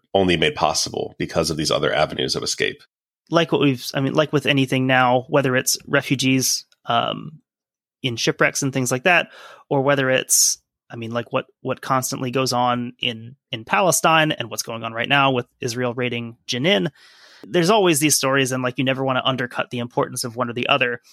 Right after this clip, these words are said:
Speaker 2: And so same thing here. I, I don't think it's their intention to undercut the significance of the classic Underground Railroad. Um,
Speaker 1: Mm-hmm.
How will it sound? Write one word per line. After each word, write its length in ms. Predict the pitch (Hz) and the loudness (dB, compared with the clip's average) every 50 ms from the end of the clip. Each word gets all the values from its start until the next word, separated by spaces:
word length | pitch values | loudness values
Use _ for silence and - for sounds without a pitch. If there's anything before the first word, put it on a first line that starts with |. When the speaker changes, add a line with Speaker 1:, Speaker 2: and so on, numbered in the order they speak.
| - _ _ _ - | -20 _ _ _ -6
Speaker 2:
And 140 | 151 156 | -4 -2
so 80 | - 196 | 0 2
same 200 | - 269 233 180 | 2 2 2 2
thing 160 | 139 127 120 | 0 -2 -4
here. 500 | - - 185 160 127 120 120 120 120 - - | -2 -2 -2 0 2 2 2 0 0 -2 -2
I, 140 | - 123 - - - - | -2 -2 -2 -2 -6 -2
I 80 | 117 127 | -2 0
don't 180 | 120 117 113 - | 0 0 -4 -6
think 140 | 127 117 | -8 -8
it's 140 | 127 113 - | -8 -10 -4
their 160 | - 147 147 | -2 0 2
intention 640 | 139 131 120 120 120 117 - 123 120 117 117 120 - _ _ _ _ _ - - - - | 2 0 0 -4 -4 -4 -4 -6 -6 -6 -8 -12 -14 _ _ _ _ _ -20 -18 -18 -10
to 180 | - - - - | -4 -4 -2 0
undercut 380 | 151 160 151 147 - - 151 - | 0 2 2 2 2 2 0 2
the 80 | 143 | 2
significance 640 | - - 143 156 208 190 160 127 131 117 113 - - | 0 0 2 2 2 2 0 0 0 -2 -2 -2 0
of 400 | - 120 113 113 113 - - _ _ _ _ _ _ _ _ _ _ _ _ _ _ _ _ - | 0 0 0 0 -2 -8 -16 _ _ _ _ _ _ _ _ _ _ _ _ _ _ _ _ -12
the 60 | 117 | -10
classic 420 | - - 151 147 135 - 139 123 - | -4 0 0 2 2 2 -2 0 0
Underground 460 | 139 135 123 123 117 127 120 120 120 | 0 0 0 2 2 2 2 2 2
Railroad. 460 | 123 139 143 143 131 120 120 123 123 _ _ _ _ - - - - _ _ - | 4 4 4 4 2 2 0 0 -2 _ _ _ _ -20 -20 -20 -20 _ _ -2
Um, 260 | - 131 123 117 107 | 0 2 2 2 2
Speaker 1:
Mm-hmm. 200 | 107 95 85 82 | 0 -4 -6 -6